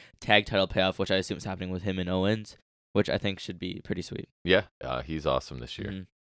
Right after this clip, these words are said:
Speaker 2: All right, our next category, I don't think is gonna take <laughs> long because it was pretty easy pick for us. One of the more <laughs> obvious ones for if you listen to our weekly show,
Speaker 1: Hand-,
Speaker 2: you're gonna
Speaker 1: handing
Speaker 2: know.
Speaker 1: out an easy one.
Speaker 2: So best weekly television show,
Speaker 1: Mm-hmm.
Speaker 2: um, of the ones we watch, right? Which are what?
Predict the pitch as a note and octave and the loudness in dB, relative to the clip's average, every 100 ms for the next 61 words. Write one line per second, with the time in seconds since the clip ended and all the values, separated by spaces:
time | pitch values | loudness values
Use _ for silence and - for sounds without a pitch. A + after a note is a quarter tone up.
0 | _ G2 G#2 E2+ F#2 G2+ - G#2 G2+ F#2+ | _ 6 8 8 4 0 2 6 6 6
1 | G#2 G#2 G#2 - C#2 D#2 E2 - E2+ D#2+ | 4 6 4 2 0 0 -2 -2 -4 -2
2 | D2+ D2+ D#2 D2 E2 D#2 D2+ E2+ C#3 A2+ | -6 -4 -4 -2 -4 -4 0 2 4 2
3 | F#2 - D#2+ C#2+ G#1 C#2 - - D#2 C#2 | -2 -2 -2 -2 -2 -4 -4 -4 -4 -2
4 | C#2+ D2 - E2+ - E2 E2 - G2 A2 | -4 -6 -4 -4 0 4 4 4 2 4
5 | G#2 D3 B2+ G2+ D#2+ G2 F#2 F#2 F#2 - | 6 4 6 4 4 0 2 2 2 0
6 | E2+ D#2+ - - _ A2+ - F#2 F2+ F#2 | 0 0 -2 -20 _ 2 4 0 0 0
7 | F2+ - F2 E2 E2+ D#2+ E2 - F#2+ A2 | -4 0 4 4 2 -4 -6 2 8 8
8 | G#2+ F2+ G#2+ D#2+ C#2+ G2+ G2+ G2 G2 G2+ | 8 8 8 6 4 4 2 2 -2 -4
9 | G2 G2+ G2 G2+ - G#2 E2+ F2 A#2 - | -4 -4 -6 -8 2 2 6 8 8 6
10 | - D#2 F#2+ G#2 G2 G2 - G2+ G2+ G2 | -12 -6 -4 -4 -4 -4 4 4 6 0
11 | G2 F#2+ - F#2+ F#2+ - _ _ - D2 | -2 -2 4 4 4 -4 _ _ -2 2
12 | D2+ D2+ - F#2+ F#2 F#2 E2+ E2 D2+ D2+ | 2 0 6 6 6 0 2 0 -2 -6
13 | D#2+ C#2+ C#2+ - D#2+ D#2+ D#2+ D#2 - D#2 | -2 0 0 0 2 2 4 -2 2 0
14 | C2 C2+ | 2 -2